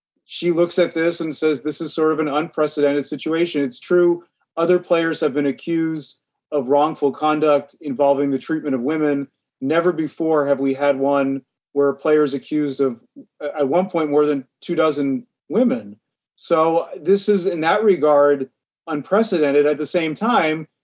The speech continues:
she knows that players in this situation have often been suspended six games. So if the N F L is demanding a year plus an indefinite period, and to me,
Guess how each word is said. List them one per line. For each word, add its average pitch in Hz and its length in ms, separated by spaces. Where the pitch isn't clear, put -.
she 196 200
knows 170 400
that 151 280
players 156 440
in 156 120
this 147 180
situation 147 520
have 135 100
often 143 340
been 139 160
suspended 139 560
six 214 300
games. - 460
So 165 160
if 156 80
the 156 140
N 175 100
F 190 160
L 170 180
is 143 100
demanding 147 520
a 139 40
year 147 580
plus 180 240
an 180 100
indefinite 151 600
period, 175 260
and 139 100
to 208 100
me, 240 340